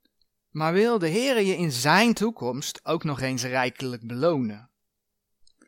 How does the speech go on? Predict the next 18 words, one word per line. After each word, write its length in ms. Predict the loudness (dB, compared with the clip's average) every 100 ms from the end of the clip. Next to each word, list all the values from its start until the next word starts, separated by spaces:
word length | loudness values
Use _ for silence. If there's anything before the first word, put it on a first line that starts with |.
| _ _ -16
En 100 | -14
de 60 |
vraag 440 | -2 8 10 10 6
is, 580 | 4 4 0 -4 -8 _ _ _ _ _ _ _ -20 -20 _ _ -20 _ _ _
geef 460 | -10 0 4 4 2
je 120 | -2
de 60 | -2
Heer 180 | -4
Jezus 480 | 0 0 0 -4 -8
Christus 920 | -6 -4 -4 -4 -8 -12 -14 -16 -20 _ _ _ _ _ _ _ _ _ _ _ _ _
in 160 | -6
jouw 240 | 2 4 6
leven 640 | 4 4 2 -6 -14 -18 _ _ _
de 140 | -16
plaats 720 | 0 6 6 6 -2 -6 -8 -16 _ _ _
die 220 | -8 -6
hem 200 | -4 -4
toekomt? 640 | -6 -6 -6 -8 -12 -18